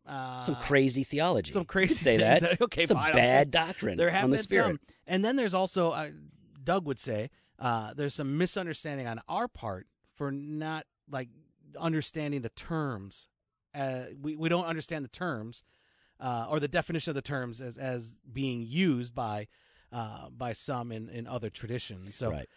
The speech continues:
Speaker 1: uh, so I think we're really excited about that. Um, head on over to D R devotion dot com, hit up the store, register for the two thousand eighteen conference. You're gonna get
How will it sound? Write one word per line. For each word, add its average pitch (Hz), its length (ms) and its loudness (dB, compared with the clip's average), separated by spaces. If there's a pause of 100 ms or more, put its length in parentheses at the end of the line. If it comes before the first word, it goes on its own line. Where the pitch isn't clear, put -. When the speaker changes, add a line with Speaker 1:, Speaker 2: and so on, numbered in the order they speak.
(200)
Speaker 1:
uh, - 180 -2
so 185 100 4
I 175 80 8
think 170 260 -2
we're 151 140 0
really 185 260 6
excited 160 300 -2
about 147 220 -4
that. 139 240 -4 (300)
Um, 117 640 -6
head 170 140 0
on 165 120 4
over 165 160 2
to 147 60 0
D 139 80 -4
R 160 80 0
devotion 143 340 -4
dot 123 220 -4
com, 139 460 -4 (120)
hit 131 160 -2
up 151 80 -4
the 165 80 -8
store, 135 540 0 (240)
register 147 460 -4
for 120 100 -12
the 110 60 -12
two 175 160 -6
thousand 151 260 -4
eighteen 139 320 -8
conference. 160 480 -6
You're 127 60 -12
gonna 123 100 -8
get 117 160 -6